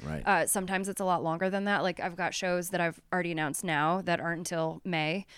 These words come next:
Speaker 2: or, like, we're getting ready to announce shows in June. Um, and so when you think about how much time that is to fill, where you're trying to send a message, which is buy tickets, essentially.
Speaker 1: Yeah.
Speaker 2: Um, but how many times can you say,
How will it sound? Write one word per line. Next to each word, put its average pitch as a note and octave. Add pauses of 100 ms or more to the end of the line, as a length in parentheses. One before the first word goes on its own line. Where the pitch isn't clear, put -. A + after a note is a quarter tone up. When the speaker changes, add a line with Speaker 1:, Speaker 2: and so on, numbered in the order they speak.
(120)
Speaker 2:
or, -
like, E3+
we're F#3
getting E3+
ready E3
to E3
announce D#3
shows D#3+
in E3
June. E3+ (480)
Um, F3
and G3
so A3
when G3+
you G3+
think A#3+
about F#3 (160)
how A3
much G3
time G3
that F3
is F3+
to F#3
fill, F3+
where E3 (580)
you're G#3
trying A3+
to A#3
send G3+
a E3+
message, F3
which E3+
is E3+ (180)
buy E3+
tickets, E3+
essentially. D#3+
Speaker 1:
Yeah. A2+ (200)
Speaker 2:
Um, F#3
but -
how A3
many G#3+
times G3+
can G3
you F#3
say, F3